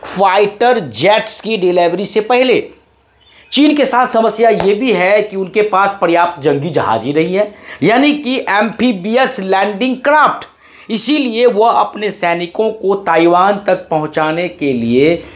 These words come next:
सिविलियन बोट्स और फेरी का इस्तेमाल करेगा। ये काम उसने शुरू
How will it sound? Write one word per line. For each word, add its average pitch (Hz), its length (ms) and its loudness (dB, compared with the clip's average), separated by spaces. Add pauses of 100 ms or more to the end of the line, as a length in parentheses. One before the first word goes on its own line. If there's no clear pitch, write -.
(240)
सिविलियन 233 720 4
बोट्स 170 680 2
और 170 260 2
फेरी 170 440 0
का 190 180 0
इस्तेमाल 180 460 0
करेगा। 185 460 0 (1120)
ये 254 140 4
काम 277 300 2
उसने 226 300 -6
शुरू 208 420 -6